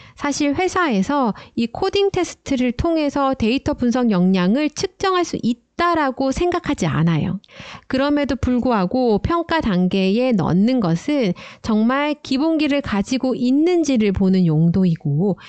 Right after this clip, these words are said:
여기서 인원을 추려서 면접을 보겠다라는 의미로 이해하시면 됩니다. 그래서 엄청 난이도가 높은 편은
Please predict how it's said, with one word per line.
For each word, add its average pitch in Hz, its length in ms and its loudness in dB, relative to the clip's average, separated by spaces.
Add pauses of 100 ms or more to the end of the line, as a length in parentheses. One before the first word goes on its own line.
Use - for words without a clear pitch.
(220)
여기서 180 540 0 (220)
인원을 269 540 2
추려서 294 600 -2
면접을 214 720 2
보겠다라는 202 1080 0
의미로 220 480 2
이해하시면 185 640 2
됩니다. 139 420 -2 (360)
그래서 233 460 0 (200)
엄청 381 640 0
난이도가 262 720 2
높은 202 520 0
편은 285 460 0